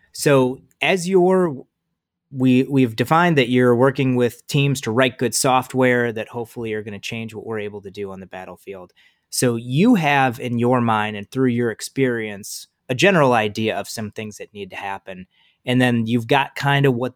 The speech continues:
the customer thinks they want. And we were prepping for the cast, and you mentioned the, I believe was the Ford quote of, "If I just listen to my customers, then I'd build a really fast horse." So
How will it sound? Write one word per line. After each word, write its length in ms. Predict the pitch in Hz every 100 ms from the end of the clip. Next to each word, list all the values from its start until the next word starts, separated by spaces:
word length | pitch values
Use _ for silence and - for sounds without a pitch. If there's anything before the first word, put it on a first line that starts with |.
| _
the 140 | 120 - -
customer 600 | - 131 - 131 120 110
thinks 480 | - - 110 - -
they 180 | 101
want. 340 | 92 90 82 - _ _ _ _ 120
And 200 | 117 113
we 120 | 151
were 100 | 139
prepping 360 | 147 135 127
for 100 | -
the 80 | 120
cast, 460 | - 127 120 117 -
and 160 | 123
you 80 | 131
mentioned 640 | 131 127 - 120 113 104 - - _ _
the, 640 | 120 117 110 107 107 104 -
I 80 | 113
believe 220 | 120 110
was 280 | 110 - _ _ _ 123 _ _ _ -
the 80 |
Ford 440 | - 135 123 120 107
quote 400 | 117 113 110 107
of, 440 | 113 107 101 - _ - _ -
"If 140 | 135
I 80 | 113
just 260 | 117 127 135
listen 300 | 123 120 117
to 60 |
my 120 | 110
customers, 540 | 104 120 113 110 107 98
then 160 | 107
I'd 200 | 101 101 - _ _
build 220 | 123 113 104
a 40 |
really 240 | 104 101 92
fast 340 | 101 87 -
horse." 400 | 87 78 - - _ _ _ _ _
So 640 | - 147 127 120 113 107